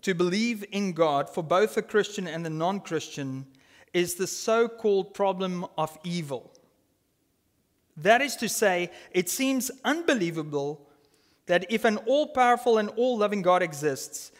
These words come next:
he would permit so much pain and suffering in the world." The author and writer C S Lewis simply describes the problem of pain like this. He says,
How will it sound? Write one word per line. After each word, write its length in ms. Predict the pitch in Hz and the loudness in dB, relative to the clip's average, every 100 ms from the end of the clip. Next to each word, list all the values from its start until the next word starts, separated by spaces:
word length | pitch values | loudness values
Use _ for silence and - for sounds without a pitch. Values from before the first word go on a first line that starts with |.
| - - | -20 -8
he 100 | 156 | 0
would 220 | 190 190 | 0 0
permit 420 | 190 165 185 196 - - | -4 0 -2 -2 -12 -12
so 440 | - - 226 233 | -10 0 2 2
much 440 | 220 202 202 - - | 0 -2 -4 -12 -12
pain 480 | - 180 165 165 165 - _ _ _ | -2 -2 -2 -6 -10 -14 _ _ _
and 200 | 156 156 | -8 -6
suffering 680 | - - 196 - 147 127 131 | -6 -2 -2 -2 -6 -6 -8
in 140 | 147 139 | -8 -8
the 60 | |
world." 320 | 139 135 - - _ _ _ _ _ _ _ _ _ _ _ - - - - - _ _ _ _ _ | -4 -4 -6 -18 _ _ _ _ _ _ _ _ _ _ _ -18 -18 -18 -20 -20 _ _ _ _ _
The 120 | 180 | 6
author 720 | 214 247 285 262 226 185 196 - | 6 8 2 2 4 4 4 0
and 140 | 185 185 | -2 2
writer 680 | 190 202 - 220 208 208 208 | 2 0 2 2 4 2 -2
C 380 | - - 233 226 | -6 -4 0 0
S 100 | 202 | -2
Lewis 320 | 190 180 185 | 0 0 0
simply 460 | - 233 226 233 226 | 0 -2 -2 -4 -4
describes 580 | 190 - 226 208 220 | -4 -2 -2 0 0
the 80 | 214 | -2
problem 500 | 170 208 208 196 185 - | -2 0 0 0 -6 -4
of 240 | 170 - | -6 -6
pain 520 | - 175 147 143 143 147 _ _ _ 160 | -2 0 0 -4 -8 -12 _ _ _ -2
like 200 | 160 151 | 0 4
this. 200 | 170 165 | 4 4
He 100 | 160 | -4
says, 380 | - 220 214 | 2 2 2